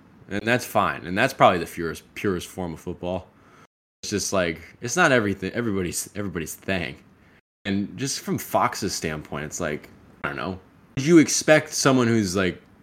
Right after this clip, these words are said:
one of the best at what he does, I don't wanna say stoop down to watch college basketball or stoop down to, like, absorb it, but, like, can't you kinda see how it would be a little unpleasant for him to watch, given his place in the preeminent league?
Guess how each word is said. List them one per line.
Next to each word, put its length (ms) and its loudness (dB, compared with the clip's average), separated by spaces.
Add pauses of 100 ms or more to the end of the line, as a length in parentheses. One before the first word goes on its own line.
one 200 0
of 80 2
the 60 0
best 420 2
at 60 -4
what 160 -2
he 100 -6
does, 600 -2 (340)
I 60 -4
don't 80 2
wanna 140 2
say 160 0
stoop 680 -2
down 320 0
to 80 -2
watch 340 -2
college 320 -2
basketball 500 -2
or 120 -4
stoop 340 -6
down 280 -4
to, 140 -4
like, 280 -8 (240)
absorb 480 -2
it, 180 -6
but, 100 -10
like, 300 -8
can't 240 6
you 60 0
kinda 200 4
see 160 2
how 160 4
it 40 6
would 100 2
be 120 6
a 60 4
little 440 2 (180)
unpleasant 560 0
for 80 2
him 80 4
to 80 2
watch, 540 2 (260)
given 480 2 (160)
his 100 -8
place 600 0
in 360 -4 (100)
the 100 -6
preeminent 560 -2
league? 320 0